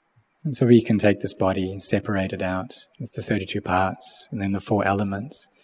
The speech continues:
and then separate those out even further into emptiness. And here we see into anatta.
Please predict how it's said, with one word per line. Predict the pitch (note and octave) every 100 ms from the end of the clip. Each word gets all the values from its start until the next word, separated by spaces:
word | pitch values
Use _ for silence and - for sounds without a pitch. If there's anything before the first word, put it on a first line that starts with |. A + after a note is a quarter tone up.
| _ _ _
and | -
then | A2
separate | G#2 A2 - G#2 G#2+
those | G2
out | G#2 G2
even | G2+ G2+
further | - D3 B2+ F#2+ G#2 G#2+ B2
into | G#2 G#2
emptiness. | G#2+ - G2+ G2+ G#2 - - _ _ _ _ _ -
And | B2+ A2
here | D3+ C3+ G2+
we | G2+
see | - G#2 F#2
into | F#2+ F2 G2+ F#2+
anatta. | G2+ F#2+ - G#2